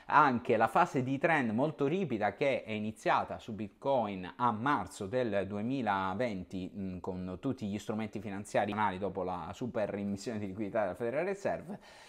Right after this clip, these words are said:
è, ehm, è in pratica continuata, anche il trend non si è nemmeno leggermente piegato, quindi continua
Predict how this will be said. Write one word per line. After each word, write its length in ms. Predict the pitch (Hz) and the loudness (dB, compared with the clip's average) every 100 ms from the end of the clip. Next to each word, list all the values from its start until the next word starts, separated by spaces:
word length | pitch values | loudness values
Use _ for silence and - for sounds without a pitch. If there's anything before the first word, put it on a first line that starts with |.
| - | -2
è, 320 | - 160 139 - | 6 6 6 4
ehm, 920 | 123 110 104 104 101 101 95 95 87 | 4 4 2 -2 -2 -4 -4 -4 -2
è 100 | - | 2
in 360 | 110 107 139 151 | 4 4 0 2
pratica 480 | 147 120 113 113 | 4 4 2 0
continuata, 720 | - 147 131 147 139 165 110 117 | 4 4 4 0 2 4 4 4
anche 180 | 131 156 | 4 0
il 160 | 131 | 0
trend 360 | - 160 117 107 | 4 4 4 0
non 200 | 113 135 | 0 -2
si 160 | - | 0
è 60 | 170 | 0
nemmeno 420 | 151 147 190 185 | 2 0 0 0
leggermente 560 | 151 123 135 160 185 156 | 0 0 0 -2 -2 -2
piegato, 600 | 123 113 156 147 104 120 | 2 4 6 6 4 0
quindi 360 | 165 147 120 | -2 -2 -2
continua 800 | - 127 131 - 190 147 104 92 | 0 0 -2 0 0 2 -2 -6